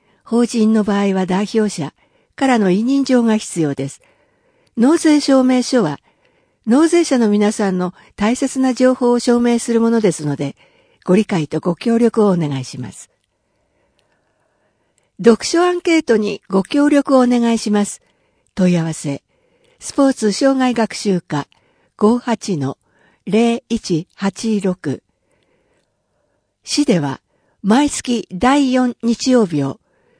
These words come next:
十和田市家庭読書の日と定めています。たまには、テレビやスマホゲームなどはお休みし、ゆっくり家で読書を楽しみましょ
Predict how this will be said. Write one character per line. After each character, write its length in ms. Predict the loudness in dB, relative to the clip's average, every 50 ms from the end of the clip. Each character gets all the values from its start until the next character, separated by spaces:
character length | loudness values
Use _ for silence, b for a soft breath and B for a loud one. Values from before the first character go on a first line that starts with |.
| _ _ _ _ _ -2
十 120 | 0 2
和 180 | 2 4 2 2
田 100 | 2 0
市 300 | -2 -2 -4 -4 -4 _ -4
家 160 | -2 -2 -2 0
庭 220 | 2 2 2 2
読 240 | 2 2 0 -2 -2
書 160 | -2 -2 0
の 140 | 0 0 -4
日 280 | -4 -4 -4 -4 -4 -4 _ _ _ _ _
と 120 | -6 -6
定 280 | -4 -2 -2 0 0 0
め 120 | 0 -2
て 80 | -4 -4
い 120 | -8 -6
ま 120 | -8 -10 -12
す。 120 | -14 -18 _ _ _ _ _ _ _ _ _ _ _ _ _ _ _ _ _ _ -6
た 140 | -2 0 0
ま 100 | 2 2
に 140 | 0 0 0
は、 180 | 0 -2 -6 _ _ _ _ _ _ _ _ -2
テ 120 | 0 2
レ 120 | 2 2
ビ 120 | 2 4 4
や 220 | 4 2 2 -2 _ _ _ -16
ス 180 | -10 -4 -2
マ 160 | 0 0 0 0
ホ 140 | 0 -2
ゲ 240 | 0 2 2 2 2
ー 20 | 2
ム 100 | 0 0
な 120 | 0 0
ど 120 | -2 -4
は 160 | -4 -4 -4 -2
お 80 | -2
休 300 | 0 0 -2 -2 -2 -2
み 140 | -2 -2 -4
し、 260 | -4 -6 -8 -8 -8 _ _ _ _ _ _ _ _ _ _ _ _ -6
ゆ 140 | -2 -2 -2
っ 20 | -2 _ _
く 120 | -6 -4
り 220 | -2 -2 -2 -2 -2
家 220 | 0 2 2 4 4
で 80 | 2
読 260 | 2 2 0 -2 -2
書 220 | -4 -2 0 2 2
を 80 | 2 0
楽 280 | 0 -2 -2 -2 -2
し 100 | -2 -2
み 140 | -2 0 0
ま 100 | 0 -2
し 160 | -2 0 -2
ょ 160 | -2 -2 -4